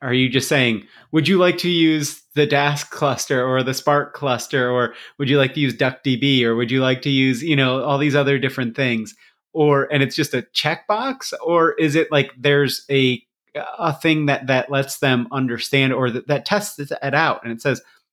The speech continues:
"This is what the cost is gonna be, and here's the performance," and so you can run a small scale test and see what that looks like, or, like, because again, one of the things that, uh,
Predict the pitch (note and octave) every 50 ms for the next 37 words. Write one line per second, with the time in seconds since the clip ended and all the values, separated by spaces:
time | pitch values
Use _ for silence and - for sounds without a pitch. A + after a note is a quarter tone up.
0 | _ _ _ _ _ _ _ _ _ _ _ _ _ - C3+ A#2+ D#3+ F3 - G3+
1 | F3+ C#3 C#3+ E3 C#3+ - C3 - - D#3+ D#3 D#3 C#3+ - D3+ C3+ - - C#3 B2+
2 | A#2 A#2 B2+ B2+ B2 B2 A#2 A2+ A2 C#3 C#3 C3 C3 A#2+ - - - - - _
3 | _ _ _ _ _ - B2+ A2+ G#2+ C3+ B2+ A#2+ A#2 - - A#2+ - F#3+ F#3 F3
4 | D#3+ C#3+ B2+ A#2+ A#2 A#2 - - - C3+ B2+ B2 - - C#3 C3 B2+ - C3 B2
5 | B2+ C3 C3 C3 B2 B2 A#2 A2 - - C3+ B2+ A#2+ - - - B2 G#2 G2+ -
6 | - F3 D3 C3 C3 - - C3+ B2 A#2 A2+ - - - - D3 C#3 B2 A#2+ A#2+
7 | - - A#2+ A2+ G#2 - C3+ E3 F3+ F3 - - C#3 A#2+ A2+ A2 G#2+ - B2+ B2
8 | A2 - - - - - - - E3 D3 - - _ _ _ _ _ _ _ _
9 | - F#3+ F3 G3+ F#3 E3 F3 D3 D3+ F#3+ G3 F#3 F3+ E3 D#3 D3+ C3+ _ _ _
10 | _ _ _ _ _ _ _ _ F3 D#3 E3+ E3+ F#3 G3+ F3+ F3+ F3 C#3+ - F3+
11 | E3 D#3+ D#3 D3+ D3+ D3+ C3+ A#2+ C3 B2+ B2 C3+ C3+ C3+ C3 C3 B2+ B2+ - -
12 | _ _ _ - - G#3+ - -